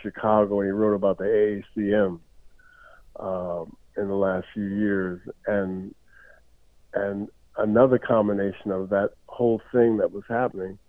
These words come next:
<clears throat> because suddenly that area became inhabitable because it was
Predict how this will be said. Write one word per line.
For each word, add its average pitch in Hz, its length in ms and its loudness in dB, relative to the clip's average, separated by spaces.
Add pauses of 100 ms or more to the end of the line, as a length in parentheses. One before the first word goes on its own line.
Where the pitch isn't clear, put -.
(640)
<clears throat> - 1200 -6
because 113 420 6 (360)
suddenly 135 260 8
that 113 200 4
area 117 320 6
became 104 580 -4
inhabitable 101 640 -6
because 95 240 -10
it 98 40 -14
was 92 100 -16